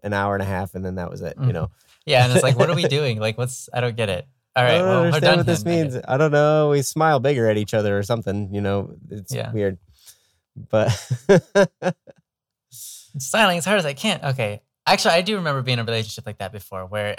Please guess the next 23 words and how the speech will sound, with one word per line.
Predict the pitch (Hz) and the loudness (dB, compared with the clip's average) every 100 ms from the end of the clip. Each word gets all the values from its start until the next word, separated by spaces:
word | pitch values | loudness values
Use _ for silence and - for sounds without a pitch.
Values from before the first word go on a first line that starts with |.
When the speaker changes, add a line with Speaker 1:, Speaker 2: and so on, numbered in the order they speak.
| - | -6
Speaker 2:
I | 117 | -4
was, | 123 113 | -2 -2
like, | 120 110 | -4 -4
in | 110 | -4
first | 127 123 | -4 -2
grade, | 131 117 110 | -2 -2 -2
and | 117 | -4
then | 113 107 110 | -4 -4 -4
me | 123 | -2
and | 123 | -2
this | 113 | -2
girl | - 120 | 0 0
went | 117 110 | 0 0
out, | 101 | 0
and | 110 | -2
I | |
was | 107 110 | -4 -4
like, | 107 | -8
"Sweet, | - - - 240 185 | -8 -6 -4 -2 -2
I | |
got | 127 139 | 0 -2
my | |
girl-, | 135 143 | -2 -4